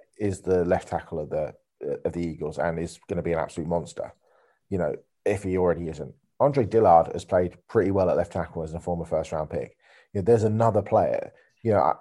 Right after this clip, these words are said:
I, I, I think it's not just, I know we're all really focused on free agency and Armstead and what happens when you don't sign. There are still potential moves to be,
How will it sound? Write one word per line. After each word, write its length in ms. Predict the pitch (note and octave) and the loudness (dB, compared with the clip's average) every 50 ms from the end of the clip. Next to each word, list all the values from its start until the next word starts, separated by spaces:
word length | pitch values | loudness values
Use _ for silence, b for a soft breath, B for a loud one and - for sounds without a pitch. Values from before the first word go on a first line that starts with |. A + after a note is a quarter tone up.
| _ - - _ - | _ -16 -12 _ 0
I, 100 | - A2 | 0 0
I, 240 | A2 - - G#2+ G#2 | 2 2 2 2 2
I 40 | G2+ | 2
think 240 | - B2 A2 - | 0 -6 -6 -6
it's 140 | F#2+ F2+ - | -8 -8 -6
not 340 | G#2+ A2+ A2+ A#2+ A2+ - - | -4 0 0 2 0 0 -2
just, 260 | - G2+ F#2+ - - | -6 -8 -6 -4 -2
I 120 | D#2 G2+ G#2+ | -2 0 0
know 100 | A2 A2 | 2 2
we're 160 | G#2 G2+ F#2+ | 2 4 4
all 200 | G2+ G#2+ G2+ F#2 | 2 2 0 0
really 280 | F#2 G2+ G2 F#2 F#2 | 0 0 0 -2 -2
focused 360 | F2+ - G2 F#2 F2+ - - F#2+ | -4 -2 -2 -2 -4 -4 -8 -10
on 80 | F2 | -8
free 180 | - - G2 G2+ | -4 0 2 2
agency 340 | G2+ F#2+ F2 E2+ E2 G2 F2 | 2 2 -2 -6 -6 -4 -2
and 100 | F2+ F#2+ | 0 0
Armstead 460 | F#2+ F#2+ F#2 F2 - F#2+ F#2 F#2 F2 | 0 0 -2 -2 -2 0 0 0 0
and 80 | E2 - B B B B B B B | -2 -6 B B B B B B B
what 140 | A2+ A#2 | 2 2
happens 180 | B2+ A#2+ A2 G2+ | 2 2 0 -2
when 100 | A2+ A2+ | -2 0
you 40 | G#2+ | 2
don't 160 | A2 G#2 F#2 | 2 0 0
sign. 220 | - G#2+ G2+ F#2+ - b b b _ _ _ _ _ - | 0 -2 -2 -4 -4 b b b _ _ _ _ _ 0
There 140 | - A2+ A2+ | 2 4 4
are 60 | A2+ | 4
still 260 | G#2+ - - C#3 B2 | 2 4 4 4 4
potential 480 | - - - - A2+ G2+ F2+ - G2 F#2+ | 2 -2 -6 -4 -4 -4 -4 -4 -4 -2
moves 420 | G2 G2+ G2 F#2+ F#2+ F#2 - - - | 0 0 0 0 0 -2 -6 -8 -8
to 80 | - | -4
be, 140 | F2+ F#2 | -4 -4